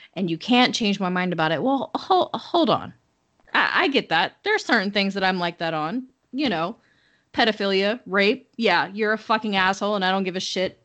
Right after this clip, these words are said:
what you say. You're never gonna change my mind on that. However, there's other things that come up, and it's like,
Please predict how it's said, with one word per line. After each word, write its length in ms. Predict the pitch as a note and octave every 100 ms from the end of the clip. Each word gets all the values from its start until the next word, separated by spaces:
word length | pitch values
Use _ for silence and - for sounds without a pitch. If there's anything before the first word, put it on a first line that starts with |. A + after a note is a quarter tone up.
| _ -
what 280 | F#3+ F#3+
you 100 | F3+
say. 320 | G3 - F3+ D#3
You're 220 | F3+ F#3+
never 240 | F#3 F#3
gonna 160 | F#3+ F3+
change 220 | G3 F3+
my 100 | F3
mind 260 | F#3 G3 D#3+
on 80 |
that. 220 | D3+ D3+ _ _ _ _
However, 720 | - - E4 G#3 D#3+ C#3+ A3 B3+ _ _ -
there's 260 | E4 D#4
other 320 | - A#3+ D4+
things 500 | C4 B3 G3+ F#3+ F#3+ -
that 500 | F#3+ F3+ F3+ F3 - _ _ _ _
come 280 | - B3 A3+
up, 300 | - A#3 A3
and 120 | G3+
it's 200 | F#3 -
like, 400 | F#3 F3 E3+ -